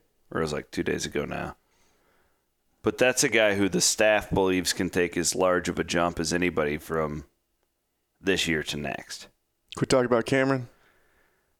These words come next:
Speaker 1: Yeah, I mean, and that's a elephant in the room too. Like, I, if Cam Lard continues to grow and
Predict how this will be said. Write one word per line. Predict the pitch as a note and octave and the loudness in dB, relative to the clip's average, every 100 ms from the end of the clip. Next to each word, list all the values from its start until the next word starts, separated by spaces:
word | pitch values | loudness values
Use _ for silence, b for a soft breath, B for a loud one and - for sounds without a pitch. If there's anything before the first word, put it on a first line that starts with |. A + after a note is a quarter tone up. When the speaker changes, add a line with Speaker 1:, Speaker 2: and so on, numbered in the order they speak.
| _ | _
Speaker 1:
Yeah, | A2 D#3 A#2+ | 2 4 4
I | F2+ F#2 | 2 2
mean, | G#2 G2+ | 2 2
and | G2+ G2 | 2 2
that's | G#2 A#2 A#2+ | 2 2 2
a | A2 G2+ F#2 F2+ - - | 4 4 0 -6 -18 -2
elephant | G#2+ A2 G#2+ A2+ | 2 2 0 -2
in | G2 | 0
the | A2 | 0
room | A2 G#2 | 0 0
too. | - B2+ - - | 0 0 0 0
Like, | E2 E2+ D#2+ | 0 0 2
I, | F2 F2 D#2+ - _ _ _ _ _ _ _ _ _ _ _ _ _ _ _ - | 2 2 0 -6 _ _ _ _ _ _ _ _ _ _ _ _ _ _ _ 0
if | G#2+ - | 0 2
Cam | A2+ A#2 B2 | 0 2 4
Lard | G#2+ G#2+ C3 - | 4 4 2 0
continues | A2 A#2+ A#2+ B2+ A#2+ | 0 2 2 2 0
to | B2+ | -2
grow | A2+ A#2 A#2+ B2 A#2 | 2 4 6 4 4
and | F#2 F#2 | 2 -2